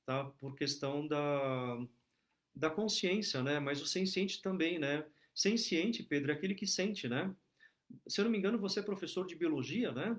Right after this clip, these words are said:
Então acho que você pode dizer bem mais do, do que eu mesmo, né? Mas, de toda forma, uma vez que são seres, eles ou, se eles sentem, é porque eles estão vivos, né? Então, tem a questão da consciência, sem dúvida.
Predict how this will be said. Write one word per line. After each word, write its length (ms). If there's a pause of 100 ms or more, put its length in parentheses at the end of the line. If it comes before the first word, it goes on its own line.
(120)
Então 160
acho 120
que 80
você 80
pode 260
dizer 420
bem 200
mais 240
do, 80 (100)
do 140
que 400
eu 160
mesmo, 360
né? 160 (1400)
Mas, 240
de 60
toda 260
forma, 680 (380)
uma 200
vez 220
que 80
são 220
seres, 840 (380)
eles 320
ou, 260
se 160
eles 300
sentem, 480
é 40
porque 240
eles 200
estão 240
vivos, 480
né? 180 (640)
Então, 280
tem 180
a 40
questão 300
da 80
consciência, 580
sem 220
dúvida. 360